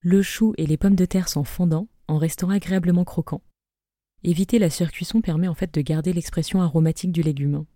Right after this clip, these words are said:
Il faut savoir que Laura s'est battue dans sa carrière pour pouvoir cuisiner les légumes ainsi. Et oui, dans la formation et les étoilés où elle a pu travailler, les légumes devaient être cuits complètement fondants.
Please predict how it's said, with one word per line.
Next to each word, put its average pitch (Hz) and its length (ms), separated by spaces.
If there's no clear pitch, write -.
Il 185 100
faut 226 120
savoir 220 340
que 190 100
Laura 175 280
s'est 156 200
battue 185 300
dans 185 100
sa 151 160
carrière 165 420
pour - 140
pouvoir 151 260
cuisiner 185 400
les 160 120
légumes 160 320
ainsi. - 280
Et 196 80
oui, 180 240
dans 165 120
la 165 100
formation 214 580
et 180 60
les 151 180
étoilés 202 380
où 175 80
elle 147 80
a 143 60
pu - 120
travailler, 175 500
les 160 120
légumes 214 460
devaient 160 240
être 185 260
cuits - 220
complètement 226 540
fondants. 151 340